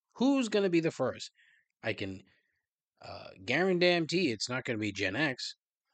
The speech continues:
because Gen Xers complain about fucking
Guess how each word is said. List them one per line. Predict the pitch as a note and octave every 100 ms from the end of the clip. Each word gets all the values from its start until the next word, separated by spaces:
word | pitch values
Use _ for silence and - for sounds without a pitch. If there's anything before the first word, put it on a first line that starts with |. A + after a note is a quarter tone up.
| _ _ _ _ _
because | - F#2+ G2 F2+ F2+ F2 F2+
Gen | F#2 A2+ C3+
Xers | C#3+ - A2
complain | - G2+ A#2 A2
about | G2+ G2 G2
fucking | - G#2 F#2+ G2 F#2 F#2